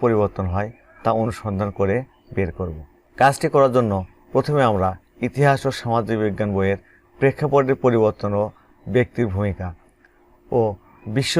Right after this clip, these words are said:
প্রেক্ষাপটে সামাজিক ও সাংস্কৃতিক ইতিহাসের বৈচিত্র্যময় গতিপথ, উক্ত শিখন অভিজ্ঞতা দুটি ভালোভাবে পড়ব। আর এই কাজ করার জন্য তোমাদের এই দুটি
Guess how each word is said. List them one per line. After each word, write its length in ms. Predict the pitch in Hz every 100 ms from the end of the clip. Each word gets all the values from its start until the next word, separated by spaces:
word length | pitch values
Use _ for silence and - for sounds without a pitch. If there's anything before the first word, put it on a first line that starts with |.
| 160
প্রেক্ষাপটে 540 | 143 - 147 135 107 107 98 - - - - _ _ -
সামাজিক 500 | - 139 139 117 113 101
ও 20 | 98 _ _ -
সাংস্কৃতিক 540 | - 143 - 151 135 135 123
ইতিহাসের 440 | 123 107 117 123 123 _ _ 104
বৈচিত্র্যময় 720 | 113 135 147 123 127 120 117 110
গতিপথ, 400 | 110 98 82 92 _ - _ -
উক্ত 300 | 143 143 - 107 101 - _ -
শিখন 360 | - 139 151 139
অভিজ্ঞতা 400 | 120 113 120 113 110
দুটি 200 | 104 113 151 _ _ 98
ভালোভাবে 420 | 110 101 90 107 131 _ _ -
পড়ব। 240 | 92 85 85 - _ _ _
আর 100 | - 123
এই 40 | 123
কাজ 100 | 120 -
করার 160 | 113 104
জন্য 140 | 113 135 156 _ _ -
তোমাদের 360 | 107 110 123 147 - _ -
এই 100 | 143 135
দুটি 260 | 123 107